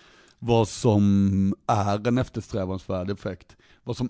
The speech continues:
är det bästa haschet, varför Kashmir-haschet har hållit sen kung Hassan slutade, slutade säljas i Christiania, varför Kashmiren är ett eftersträvansvärt hasch som alla andra haschproducenter borde titta på.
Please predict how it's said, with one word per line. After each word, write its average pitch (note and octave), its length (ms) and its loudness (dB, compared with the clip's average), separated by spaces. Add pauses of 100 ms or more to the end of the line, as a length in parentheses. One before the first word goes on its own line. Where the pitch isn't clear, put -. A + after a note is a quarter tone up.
är G2 280 -4
det A#2+ 160 -4
bästa B2 320 -2
haschet, G2+ 440 -4
varför G#2+ 600 0
Kashmir-haschet G#2+ 1040 -6
har G#2+ 120 0
hållit G2 320 -6 (500)
sen A2 260 0
kung G#2+ 200 0
Hassan G#2+ 420 0
slutade, G2 680 -2 (100)
slutade G#2 380 -4
säljas G2 400 -2
i G2 60 -6
Christiania, F#2 680 -6 (460)
varför G#2 840 0
Kashmiren F#2+ 840 -4
är F#2 400 -8 (260)
ett - 200 -18
eftersträvansvärt F2+ 1040 -8
hasch F2 420 -8 (320)
som B2+ 160 -6
alla A2 220 0
andra G#2+ 240 -2
haschproducenter G2+ 1300 -8
borde F#2+ 160 -10
titta - 280 -10
på. F2+ 180 -14